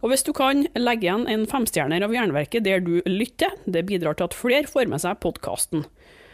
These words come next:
Og om du vil, eh, gi litt penger for at jeg skal kunne fortsette med pod, så kan du donere via Patreon eller VIPS. Hvordan det gjøres, kan du lese nederst i episodebeskrivelser.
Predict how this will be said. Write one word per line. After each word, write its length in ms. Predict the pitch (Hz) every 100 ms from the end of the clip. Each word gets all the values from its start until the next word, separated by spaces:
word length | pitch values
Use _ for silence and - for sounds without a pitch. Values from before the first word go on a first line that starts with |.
| - - _
Og 480 | - 196 208 214 202
om 140 | 220
du 40 | 233
vil, 220 | 226 233 226
eh, 220 | 226 151
gi 280 | 196 202 226
litt 360 | 233 247 - 254 240
penger 400 | - 269 359 302
for 160 | 262 226
at 100 | 220
jeg 80 | 220
skal 140 | - 220
kunne 180 | 233
fortsette 420 | 220 262 - 220 285
med 160 | 254
pod, 300 | - 311 339
så 160 | 247 247
kan 140 | 202
du 80 | 170
donere 400 | 196 220 170 196
via 300 | 202 147 156
Patreon 640 | - - 165 - 175 247 294 -
eller 380 | 156 143 170 -
VIPS. 600 | 156 196 - - - - - - - - -
Hvordan 220 | 269 247
det 140 | 294 311
gjøres, 360 | 294 302 - -
kan 100 | 214
du 60 |
lese 320 | 208 240 202 233
nederst 500 | 226 165 147 165 -
i 140 | 180 165
episodebeskrivelser. 1040 | 226 - 139 139 127 110 - - - -